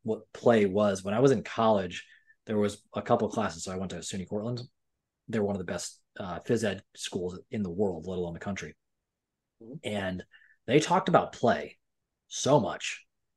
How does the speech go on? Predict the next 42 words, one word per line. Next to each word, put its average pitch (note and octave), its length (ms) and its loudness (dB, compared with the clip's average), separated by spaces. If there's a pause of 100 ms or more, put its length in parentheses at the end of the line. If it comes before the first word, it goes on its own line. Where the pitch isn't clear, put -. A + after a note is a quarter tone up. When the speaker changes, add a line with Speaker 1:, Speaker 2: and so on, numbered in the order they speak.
(880)
Speaker 1:
I've B2+ 280 4 (380)
always A#2+ 560 8
struggled F2 500 -2
with F2+ 140 -10
free G#2 320 -6
form F#2 320 -8
play. - 360 -16 (540)
The G2+ 100 -4
idea F#2+ 280 -6
of, F2+ 60 -10
like, E2+ 240 -10 (160)
creative G2 340 -4
dance F#2 300 -8
and G2+ 40 -10
stuff G2+ 200 -8
like G2+ 160 -4
that. G2 100 -4
I'm F#2 100 -6
like, F#2 240 -10 (140)
"What's G2+ 220 -6
the B2+ 80 0
rules? G2 280 0
I F#2+ 80 -4
don't G2+ 180 -2
get F#2+ 120 -4
it. F#2 160 -8 (140)
Teach - 200 -10
me G2+ 60 -6
the F#2+ 100 -6
way." F2 280 -8 (520)
That G#2+ 400 0
Speaker 2:
<laughs> G#2+ 140 -10
Speaker 1:
is G#2+ 120 0
just G#2+ 220 -4
not, G#2 340 2 (440)
it's - 120 -6
not B2+ 160 4
how B2 160 8
I've G#2+ 120 4
been G#2 140 -2
wired. D3 400 6 (800)
Um, G#2 440 2